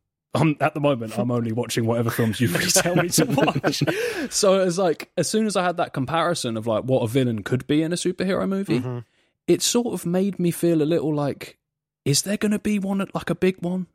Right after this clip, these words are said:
Speaker 1: Is there gonna be one where I'm like, "This is the guy,
Speaker 2: Mm-hmm.
Speaker 1: this is the guy"? 'Cause, 'cause it wasn't for me in this one. Uh, Ego wasn't the guy.
Speaker 2: Yep.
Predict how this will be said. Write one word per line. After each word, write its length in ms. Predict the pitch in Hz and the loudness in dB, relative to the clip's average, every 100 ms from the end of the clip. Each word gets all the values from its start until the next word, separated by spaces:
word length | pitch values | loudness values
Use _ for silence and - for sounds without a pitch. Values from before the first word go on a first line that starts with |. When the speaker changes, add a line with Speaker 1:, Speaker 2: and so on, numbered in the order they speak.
| - | -2
Speaker 1:
Is 140 | 170 | 0
there 100 | 175 | 0
gonna 200 | 180 180 | 0 0
be 120 | 190 | 0
one 220 | 185 180 | 0 -2
where 140 | 175 165 | 0 0
I'm 80 | 165 | 2
like, 200 | 156 98 _ _ | 0 -2 _ _
"This 240 | 151 135 151 | 0 0 0
is 140 | 131 | -2
the 100 | 131 | -2
guy, 360 | 139 135 117 143 | 2 2 2 0
Speaker 2:
Mm-hmm. 180 | 120 123 - | -4 -8 -4
Speaker 1:
this 200 | 139 - | -2 0
is 120 | 120 | -2
the 80 | 123 | -2
guy"? 240 | 135 131 | 0 0
'Cause, 280 | 104 139 - - | 2 0 -2 -2
'cause 140 | 147 151 | 0 2
it 100 | 147 | 2
wasn't 380 | 180 156 113 - _ | 0 0 -6 -12 _
for 120 | - 113 | -8 -4
me 200 | 107 104 | -4 -6
in 120 | 104 | -6
this 160 | 101 - | -6 -8
one. 180 | 98 - _ | -14 -18 _
Uh, 100 | 117 107 | -12 0
Ego 320 | 143 151 135 | 2 4 2
wasn't 300 | 135 127 117 | 0 -2 -4
the 80 | 110 | -6
guy. 300 | 110 104 - | -6 -6 -2
Speaker 2:
Yep. 180 | 156 | -2